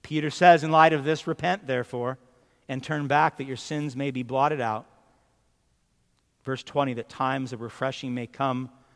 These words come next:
from the presence of the Lord." You see, in rejecting God's servant, they were rejecting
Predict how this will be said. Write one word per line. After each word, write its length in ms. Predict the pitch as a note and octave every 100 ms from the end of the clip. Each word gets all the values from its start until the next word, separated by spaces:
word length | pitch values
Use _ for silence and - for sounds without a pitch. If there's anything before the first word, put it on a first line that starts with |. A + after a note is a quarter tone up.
| _
from 140 | _ A#2
the 80 | A2+
presence 680 | - C3 B2 C#3 - - - _ _ _ _ -
of 80 |
the 80 | G#2+
Lord." 460 | A2+ B2 B2 A#2 B2 _ _ _ _ _ _ _ _ _ _ _ -
You 60 |
see, 160 | A#2+ D3
in 100 | C3+
rejecting 500 | B2+ C#3 D#3+ D3 C3+
God's 280 | C#3 C#3 B2+
servant, 360 | E3 C#3 B2
they 100 | B2+
were 100 | B2+
rejecting 680 | A#2+ A#2+ C3 B2+ B2+ A2+ A2